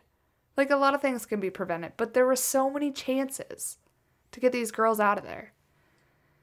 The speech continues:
Anyway, the house was put up for sale in two thousand eight. In one s-,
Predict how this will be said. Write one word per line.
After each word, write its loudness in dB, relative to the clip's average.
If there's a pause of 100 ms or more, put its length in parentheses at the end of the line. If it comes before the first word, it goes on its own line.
(960)
Anyway, 0 (1800)
the -14
house -2
was -6
put -2
up -2
for -8
sale -6
in -10
two -10
thousand -6
eight. -8 (1800)
In -2
one 2
s-, -4